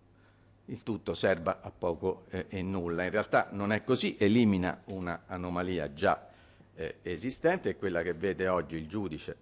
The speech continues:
accomunato al pubblico ministero all'interno del medesimo organo di, eh, governo autonomo della magistratura, che decide su tante cose, progressione di carriera, ma sono anche assunzione, assegnazione,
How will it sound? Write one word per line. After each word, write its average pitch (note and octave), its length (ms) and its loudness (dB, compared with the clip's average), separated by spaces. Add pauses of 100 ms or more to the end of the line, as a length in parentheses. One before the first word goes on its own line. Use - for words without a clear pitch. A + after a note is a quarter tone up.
(320)
accomunato F2+ 680 -6
al D2 80 -8
pubblico E2+ 440 -8
ministero G2+ 760 -2
all'interno F2 580 -2
del D#2 160 -8
medesimo E2+ 480 -6
organo D#2+ 440 -6
di, D#2 220 -8 (420)
eh, D2 160 -12
governo E2 540 0
autonomo D#2 500 -6
della D2 200 -6
magistratura, D#2 720 -6
che E2+ 120 -10
decide F#2 280 -8
su - 160 -14
tante E2 320 -10
cose, F2 320 -4 (420)
progressione E2+ 640 -4
di D#2+ 80 -8
carriera, G2+ 520 0
ma E2 160 -6
sono E2 260 -6
anche D#2 220 -6
assunzione, D#2 640 -6
assegnazione, D#2+ 800 -4